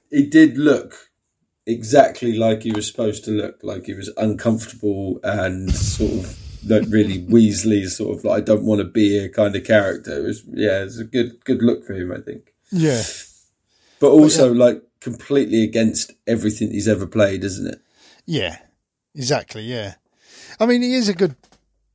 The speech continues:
Speaker 2: sort of comedy actor. You think in, um, Overboard.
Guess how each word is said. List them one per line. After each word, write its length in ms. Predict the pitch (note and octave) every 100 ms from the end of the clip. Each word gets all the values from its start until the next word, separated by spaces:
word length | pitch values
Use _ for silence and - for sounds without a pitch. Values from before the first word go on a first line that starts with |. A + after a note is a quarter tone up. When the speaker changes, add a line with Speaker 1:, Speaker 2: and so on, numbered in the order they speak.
| _ _ _
Speaker 2:
sort 220 | - F#3+ -
of 60 |
comedy 380 | - D3+ C3 B2
actor. 320 | A#2+ - -
You 200 | B2 B2+
think 280 | - C3+ -
in, 220 | C3 C3
um, 300 | B2 A#2+ A#2 - - - - - - _ _ _ _ _ _ -
Overboard. 720 | D#3+ C#3+ B2 A2 A2 A2+ A#2